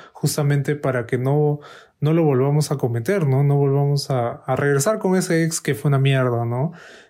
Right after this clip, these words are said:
Este, y yo creo que tú sí te has dado cuenta de que el error fue aferrarte a él, ¿no?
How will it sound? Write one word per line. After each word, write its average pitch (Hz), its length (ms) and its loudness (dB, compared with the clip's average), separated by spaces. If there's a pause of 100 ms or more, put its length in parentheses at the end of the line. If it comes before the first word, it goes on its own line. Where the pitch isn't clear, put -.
(140)
Este, 120 1040 -4
y 151 140 0
yo 156 120 2
creo 190 180 0
que 165 100 -2
tú 196 240 0
sí 185 160 0
te 170 100 0
has 156 80 2
dado 151 240 0
cuenta 147 720 -2
de 135 160 -2
que 139 80 -4
el 131 80 2
error 131 240 0
fue 135 180 -4
aferrarte 120 600 -2
a 113 100 2
él, 110 220 2
¿no? 104 240 -8